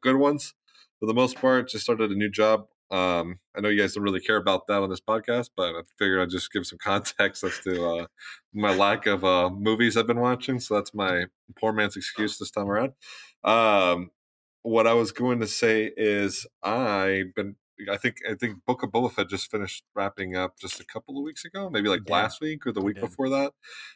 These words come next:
Speaker 1: Um, overall, and I will preface this,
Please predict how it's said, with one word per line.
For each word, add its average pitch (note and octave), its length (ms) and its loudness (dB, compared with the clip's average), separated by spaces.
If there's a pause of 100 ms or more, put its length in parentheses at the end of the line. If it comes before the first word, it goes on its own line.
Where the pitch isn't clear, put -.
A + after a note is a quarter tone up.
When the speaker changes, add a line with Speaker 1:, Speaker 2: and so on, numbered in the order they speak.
(140)
Speaker 1:
Um, A#2+ 480 2 (500)
overall, C3+ 720 2 (880)
and F#2+ 80 -2
I G2+ 40 2
will A#2 140 2
preface D3 380 0
this, - 400 -2